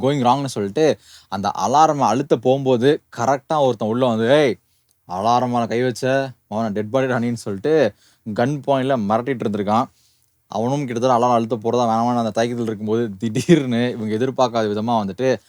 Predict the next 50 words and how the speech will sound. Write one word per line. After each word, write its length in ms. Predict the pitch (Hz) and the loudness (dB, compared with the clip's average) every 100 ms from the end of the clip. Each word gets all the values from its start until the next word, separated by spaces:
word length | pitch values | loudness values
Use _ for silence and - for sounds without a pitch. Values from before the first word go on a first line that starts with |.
| _ _ | _ _
அந்த 200 | 101 104 | -6 -2
ரூம்குள்ள 400 | 117 143 135 127 | 0 0 0 0
இருந்து 300 | 107 104 123 | 0 0 -2
இன்னொரு 520 | - 110 139 170 170 127 | -4 -8 -2 2 2 2
போலீஸ் 320 | 139 151 139 | 2 2 2
ஆஃபீஸர் 240 | 123 113 | -2 -2
வந்துட்டு 220 | 107 107 | -6 -2
உள்ள 260 | 139 120 120 | -2 0 0
வந்து 160 | 113 113 | 0 -2
அவங்க 160 | 104 | -2
நுழையிறாங்க. 480 | 107 107 98 95 113 - _ _ _ _ _ | -2 -2 -2 -2 -2 -4 _ _ _ _ _
உடனே 460 | 101 117 113 117 - | -4 -2 0 -2 -6
சின்ன 300 | - 113 123 | -12 -8 -4
ஒரு 160 | 120 104 | -2 -2
கேவஸ் 320 | 92 110 113 110 | -2 -2 -2 -2
அங்க 180 | 101 | -6
உண்டாயிருது, 400 | 101 107 104 98 110 | -2 -2 -2 -2 -2
பரபரப்பு 420 | 101 104 107 98 | 0 0 0 -2
கலவரம்லாம் 420 | 104 104 107 98 | -2 0 0 -2
வந்துடுது. 240 | 104 98 | -4 -2
ஆனா 260 | 107 95 110 | -2 0 -2
வந்துட்டு 180 | 98 101 | -2 -4
இவன் 140 | 110 | -2
வேற 120 | 95 | -2
வழி 220 | 92 104 131 | -2 -2 -2
இல்லாம 460 | 123 110 98 107 107 _ _ _ | -2 -2 -2 -6 -8 _ _ _
அந்த 400 | 92 113 123 - - _ | -6 -2 -2 -2 -8 _
போனவன் 400 | 110 120 113 98 | -2 0 -2 -2
வந்து 280 | 110 120 104 | -2 -4 -2
கன்ல 80 | |
வந்து 220 | 113 107 110 | -2 -4 -6
சுட்டுறான். 420 | 101 98 98 98 | -8 -6 -4 -6
சுட்ட-, 500 | - - 104 120 113 | -10 -16 -8 -2 -2
சுட்டது 300 | 104 117 117 | -2 -4 -4
மட்டும் 220 | 113 113 110 | -2 -4 -4
இல்லாம 240 | 113 123 | -2 -4
வந்துட்டு 120 | 110 | -2
ஒரு 120 | 143 | -4
மாதிரி 360 | 110 110 117 101 - - _ _ | -2 -2 -2 -4 -8 -20 _ _
நல்ல 200 | 104 104 | -6 -2
வேளை 180 | 117 | 0
அலாரம் 260 | 98 113 123 | 0 0 0
வந்து 160 | 113 117 | 0 2
ஆன் 180 | 117 | 0
பண்ண 160 | 113 113 | 0 -4
படல, 200 | 95 110 | -4 -4
but 20 | 151 | -4
இருந்தாலும் 320 | 135 120 123 | -4 -2 0
ஒரு 100 | 110 | 0
மாதிரி 380 | 113 113 107 | -2 -2 -4